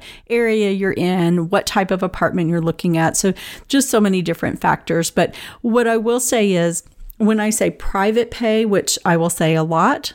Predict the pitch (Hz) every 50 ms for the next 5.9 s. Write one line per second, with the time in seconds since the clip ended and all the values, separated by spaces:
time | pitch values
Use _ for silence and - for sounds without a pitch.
0 | _ _ - 220 196 190 180 175 180 196 - - 214 208 208 - - 202 185 185
1 | - - 208 185 190 196 - - - - - - - - 220 208 220 233 262 302
2 | 311 311 294 277 - - 247 220 - 208 226 240 240 214 202 214 226 208 165 165
3 | 175 175 165 170 170 - - 185 175 175 - - - 185 160 165 170 185 208 220
4 | 240 269 254 254 214 196 - - - - 240 247 254 247 247 226 233 - 190 180
5 | 175 180 185 170 165 160 156 - - 185 180 165 - 175 165 165 165 175